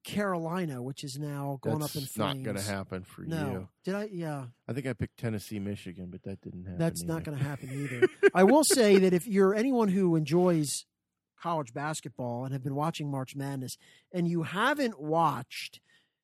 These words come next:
Speaker 1: the performance by Carson Edwards of Purdue, uh, they just lost in the Elite Eight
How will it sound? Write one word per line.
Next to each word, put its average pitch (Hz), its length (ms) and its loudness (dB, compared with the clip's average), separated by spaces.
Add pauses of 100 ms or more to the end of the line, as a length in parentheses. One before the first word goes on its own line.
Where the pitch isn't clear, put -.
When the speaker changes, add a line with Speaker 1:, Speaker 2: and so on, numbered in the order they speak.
(200)
Speaker 1:
the 160 280 0
performance 208 640 0
by 165 200 -2
Carson 185 680 0
Edwards 147 800 -4 (180)
of 151 220 -4
Purdue, 135 840 -2 (420)
uh, 147 100 -2
they 165 140 2
just 180 260 0
lost 170 580 2
in 160 120 0
the 147 100 2
Elite 156 260 -2
Eight 156 220 0